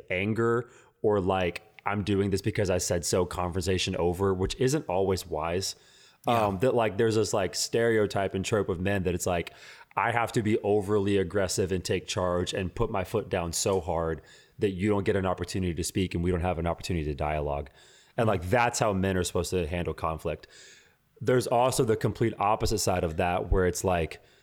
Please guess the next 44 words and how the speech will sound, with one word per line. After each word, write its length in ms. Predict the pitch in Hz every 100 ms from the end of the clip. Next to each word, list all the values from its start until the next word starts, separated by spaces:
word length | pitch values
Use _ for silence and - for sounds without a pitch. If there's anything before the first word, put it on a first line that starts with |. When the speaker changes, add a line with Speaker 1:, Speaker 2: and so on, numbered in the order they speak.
| _ _ _ _ _ _ _ _ _ _ _ _
Speaker 1:
no, 600 | - 117 117 117 117 107 104
I 80 |
think, 240 | 101 113 104
like, 400 | 104 92 - - _ _ _ _ _ _ _ _ _ _ _ _ _ _ _ _ _
you 180 | - 123
look 180 | 123 120
in, 180 | 117 101
you 140 | 113 113
look 140 | 113
in 80 | 104
Genesis 420 | 110 110 107 98
three 400 | - 98 95 87 - _ _ _ _ _ _ _ -
with 100 | 117
Speaker 2:
Mm. 60 | -
Speaker 1:
Adam 320 | 110 107 107
and 100 | 95
Eve, 420 | 95 92 82 - - - - _ _ _ 117
and, 140 | 107
like, 340 | 104 95 87 - -
Eve 240 | 120 117
goes 300 | 113 110 107
up, 180 | 107 104
she 180 | - 98
eats 200 | 107 -
some 120 | 110
fruit 220 | 113 101
she 100 | 110
wasn't 200 | 95 92
supposed 380 | - 104 98 -
to, 140 | 95
but, 160 | 87 101
like, 260 | 95 87 92
where's 300 | 101 104 -
her 80 |
husband 340 | 98 92 87 85
Adam? 380 | 95 92 85 90
Adam 320 | 92 92 90
is 80 | -
standing 260 | 92 85
Speaker 2:
Yeah. 60 | 87
Speaker 1:
right 100 | 92
next 220 | 90 -
to 100 | 90
her. 240 | 82 78